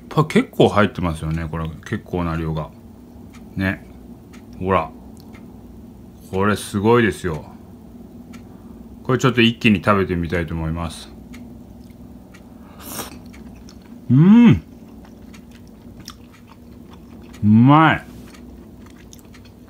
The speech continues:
味噌がやっぱ美味しいですね。鶏皮なんで、そんなになんかこう、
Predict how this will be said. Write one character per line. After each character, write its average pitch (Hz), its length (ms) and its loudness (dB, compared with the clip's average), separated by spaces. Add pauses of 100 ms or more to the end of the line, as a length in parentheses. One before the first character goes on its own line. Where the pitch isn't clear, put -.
(1400)
味 135 140 6
噌 185 180 4
が 117 120 2
や 101 40 2
っ - 80 -12
ぱ 95 120 0
美 95 100 2
味 104 100 0
し - 40 -4
い 120 40 4
で 101 100 2
す 78 100 -6
ね。 85 240 -4 (1700)
鶏 170 300 0
皮 - 40 0
な 220 320 8
ん 147 100 6
で、 107 300 4
そ 151 160 0
ん 185 60 2
な 190 100 2
に 190 80 2
な 190 100 2
ん 170 40 2
か 117 100 4
こ 95 300 0
う、 - 20 -20